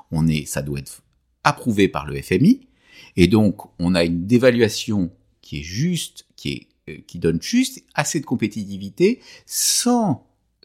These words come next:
être repoussée ou trop critiquée par nos partenaires. Donc, elle arrive.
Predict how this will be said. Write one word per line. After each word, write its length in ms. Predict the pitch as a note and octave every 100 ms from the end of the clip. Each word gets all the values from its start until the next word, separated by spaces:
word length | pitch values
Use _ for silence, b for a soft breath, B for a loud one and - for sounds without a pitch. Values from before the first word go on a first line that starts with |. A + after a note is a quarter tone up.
| F2+
être 420 | G#2+ D3+ F3 - -
repoussée 920 | - A2+ G#2+ G#2 - C3 D3 A#3+ D4 -
ou 260 | G#2+ D3 -
trop 220 | - C#3
critiquée 440 | - B2+ A#2 C#3
par 160 | G3+ F3+
nos 100 | D#3+
partenaires. 500 | C#3 - E3+ A#2 -
Donc, 240 | A2 B2+ - _ _ -
elle 120 | C#3+
arrive. 440 | B2 F#2 D#2 -